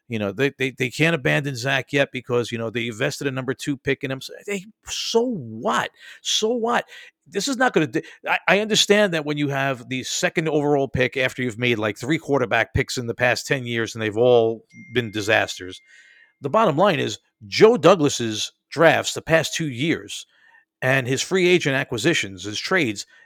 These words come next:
have propelled this team to where they are right now, where they can be led by somebody like Mike White and maybe make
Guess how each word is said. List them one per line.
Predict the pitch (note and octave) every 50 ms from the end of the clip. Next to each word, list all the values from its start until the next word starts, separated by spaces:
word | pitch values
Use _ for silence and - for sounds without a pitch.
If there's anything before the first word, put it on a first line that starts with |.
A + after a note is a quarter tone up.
| _ -
have | - F#3 G3 F3 C3+ A#2+ - _ _ -
propelled | - D#3 - - G3+ A#3+ A#3 F#3 C3+
this | D3+ D3 -
team | - - E3+ D#3 D3
to | C#3+ C#3
where | C#3 D#3+ E3 D3
they | D3 D3 D#3 D3
are | F#3+ A3 B3 C4+ A#3+ D3+
right | B2 A#2 A#2 A2+ A#2+
now, | G2+ F2+ E2 - - - _ _ _ _ _ _ -
where | B2+ E3 E3+ D3+
they | E3 F#3+ F3
can | - - G3+ A3 G#3 F3
be | A3 A3+ A3+
led | A3 A3+ B3+ C4+ C#4+ C#4+ A#3 D3+
by | D3 - -
somebody | - - - C#3+ C3+ C3 B2+ C3
like | B2 B2 A2+ -
Mike | A2+ A#2 A#2 G#2+ -
White | G#2+ A2 A2 A2+ A#2+ - _ - - - - _ _
and | D3+ E3 D#3 B2+ A#2
maybe | C#3 D#3+ G3 G3+ G3 E3 F3 F3 D#3+ - - _ _ _ _ C#3+
make | C#3 F3+ G3 F#3